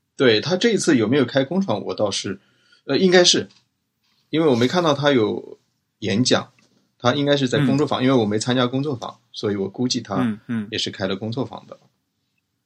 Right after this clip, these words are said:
Speaker 2: 对，反正，<laughs> 因为软件是他自己做的嘛，所以呢，他就，
Speaker 1: 是。
Speaker 2: 他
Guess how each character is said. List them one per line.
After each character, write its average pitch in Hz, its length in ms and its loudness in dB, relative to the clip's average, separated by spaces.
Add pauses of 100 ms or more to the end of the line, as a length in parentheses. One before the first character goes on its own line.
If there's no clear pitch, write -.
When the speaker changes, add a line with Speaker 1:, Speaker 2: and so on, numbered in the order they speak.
(280)
Speaker 2:
对， 104 240 -8 (140)
反 117 200 -4 (260)
正， 160 100 -4
<laughs> - 0 -
因 135 80 -6
为 143 160 0 (340)
软 117 220 2
件 180 160 4
是 175 100 0
他 156 120 4
自 170 140 -2
己 98 140 -6
做 160 240 2
的 110 120 -2
嘛， 90 180 -6
所 123 180 -2
以 123 120 0
呢， 117 160 0
他 143 140 -2
就， 135 180 4
Speaker 1:
是。 104 240 -6
Speaker 2:
他 180 180 4